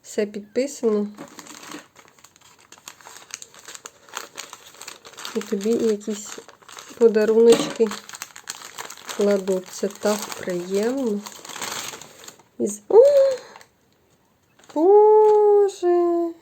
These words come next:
яка краса! Хоч я замовила не, ну, не на громадну суму, але подивіться, бабінки. М, клас. Чайочок і навіть цукерочка.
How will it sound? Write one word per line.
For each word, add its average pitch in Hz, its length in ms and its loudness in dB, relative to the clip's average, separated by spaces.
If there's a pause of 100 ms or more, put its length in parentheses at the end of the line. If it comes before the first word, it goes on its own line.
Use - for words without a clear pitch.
(140)
яка 240 580 2
краса! 220 1000 -4 (2250)
Хоч 226 200 0
я 277 180 4
замовила 277 640 4
не, 240 260 2
ну, 233 360 4
не 214 280 2
на 220 160 0
громадну 226 680 -2
суму, 202 520 -6 (680)
але 220 280 0
подивіться, 208 1160 -4 (220)
бабінки. 202 1080 0 (100)
М, 262 600 -4
клас. 202 540 -4 (760)
Чайочок 214 800 2
і 208 40 0
навіть 208 380 0
цукерочка. 190 920 -8